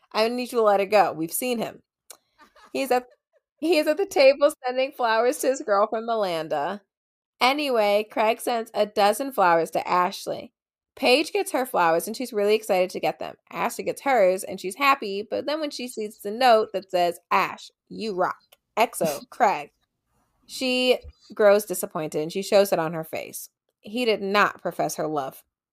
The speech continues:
Speaker 1: his love for her. Manny finds Sully and initiates, initiates a kiss, which he ignores. She sent him a rose, but he didn't send her one, so he gives her the
Speaker 2: Mm-mm.
Speaker 1: rose that she sent him back to her. Woo, ch-, you see, Manny, you
Speaker 2: Trifling.
Speaker 1: played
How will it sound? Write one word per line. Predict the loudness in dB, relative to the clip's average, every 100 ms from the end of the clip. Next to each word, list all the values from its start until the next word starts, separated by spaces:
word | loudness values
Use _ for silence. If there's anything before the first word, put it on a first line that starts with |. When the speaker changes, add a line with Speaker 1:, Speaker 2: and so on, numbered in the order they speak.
| -4
Speaker 1:
his | -2 0 2
love | 0 0
for | -4
her. | -6 -6 -12 _ _ _ _ _ _ _ _ _ _ _ _ _ _ _
Manny | 2 4 4
finds | 2 2 0 2
Sully | 4 4 2
and | -2 -2
initiates, | 0 0 -2 -6 -8 -14 -2
initiates | 0 2 2 2 2
a | -2
kiss, | 0 0 2 -2
which | -2 -2 0
he | 0
ignores. | 0 0 -4 -4 -8 -14 -18 _
She | -10 -8 -4
sent | -2 -4
him | -4 -4
a |
rose, | 4 6 8 6 2
but | 0 0
he | 2
didn't | 0 0
send | -2 0
her | 2 4
one, | 2 0 -8
so | -6
he | -2
gives | 2 0 2
her | 4 6
the | 8
Speaker 2:
Mm-mm. | 6
Speaker 1:
rose | 6 4
that | 2 -8
she | -10
sent | -6 -6 -4
him | -8
back | -4 -4 -4 -12
to |
her. | -6 -4 -4 -6 -18 _ _ _ _ 8
Woo, | 8 8
ch-, | 4 -2 -2 _ -20 _ _ -10 -6 -2
you | -2
see, | 0 0 2
Manny, | 4 4 4
you |
Speaker 2:
Trifling. | 2 -2 4
Speaker 1:
played | 4